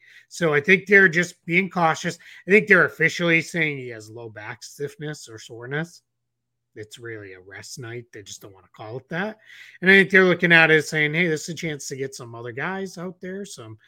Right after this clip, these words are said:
you know, different bigs. So let's get them in the lineups and, and go against Orlando. We should still have enough to win. We'll see."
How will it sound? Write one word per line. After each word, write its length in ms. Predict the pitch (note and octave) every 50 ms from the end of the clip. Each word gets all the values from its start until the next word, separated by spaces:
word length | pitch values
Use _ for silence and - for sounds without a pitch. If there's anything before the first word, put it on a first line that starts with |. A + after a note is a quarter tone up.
| _ _ _ _ _
you 80 | A2+
know, 80 | G#2+ G#2+
different 420 | G#2+ C#3+ - F3 E3+ D3 A2 - -
bigs. 440 | E3 E3+ F3+ F3 F3 F3 - - -
So 200 | D#3 C#3 C3+ B2+
let's 180 | B2 A#2+ A#2
get 180 | - - A#2 G#2+
them 200 | - C3+ D#3 E3
in 60 | E3
the 60 | E3
lineups 520 | D#3+ D#3+ D#3+ E3 E3 F3 G3 G3 G3+ - C3
and, 200 | A#2 A#2 A2+ - _ _ - - _ _
and 180 | C3 B2+ B2 A#2
go 180 | D3 D3 D3
against 320 | D3 C#3 D3 C#3+ C3+ - C#3
Orlando. 640 | A#2+ A2+ A#2+ C3 C#3+ D#3+ E3+ E3+ F3 F3 F3 F3 F3
We 220 | D#3+ C#3+ C3+ A#2+
should 280 | A#2 - - C3 A#2 A#2
still 200 | - - C3 B2
have 100 | C3 C#3
enough 240 | C#3+ C#3+ D3+ D3 - _
to 80 | C#3+
win. 280 | B2 C#3+ F#3+ B3+ B3+ A#3+
We'll 120 | E3+ B2+
see." 340 | - - E3+ G#3+ C#4 C4+ C#4